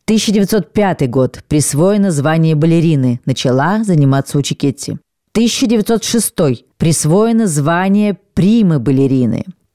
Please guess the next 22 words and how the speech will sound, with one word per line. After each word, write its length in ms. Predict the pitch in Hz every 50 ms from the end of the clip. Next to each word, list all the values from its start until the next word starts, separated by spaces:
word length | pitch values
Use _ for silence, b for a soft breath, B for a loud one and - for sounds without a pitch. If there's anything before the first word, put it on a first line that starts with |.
| _
Тысяча 340 | - 196 220 214 - - 214
девятьсот 380 | 208 214 190 - 214 214 180 -
седьмой. 560 | - 220 202 185 196 190 180 156 123 - - -
Турне 380 | 196 185 175 170 185 226 254
по 80 | - 208
скандинавским 720 | - - 196 170 156 175 151 190 190 - - - 190 170
странам 580 | 151 - - 175 165 156 156 165 185 214 226 233 -
с 80 | 156
группой 560 | 139 139 170 175 214 208 - - 233 226 - -
русских 500 | - 170 196 208 202 - - 226 208 -
танцовщиков. 840 | - 196 190 175 - - 170 143 123 - - 127 - 123 110 - - _
Получил 460 | - 170 165 175 - - - 190 165
от 140 | 160 156 -
короля 460 | - 160 156 156 156 151 143 135 131 b b b b -
Оскара 600 | - 160 170 160 - - - 233 240 262 262 254 b b b b
шведский 760 | - - - 165 135 147 175 185 - - - - 202 202 196 - - _ -
орден. 540 | 151 143 143 131 123 117 135 127 123 120 - _ _ -
Тысяча 240 | - 190 - -
девятьсот 320 | 208 202 185 - 233 208 180
восьмой 480 | 208 226 214 - - 208 208 190 165
год. 320 | 139 131 131 - - - -
Турне 540 | - 196 190 190 196 196 190 175 175 208 233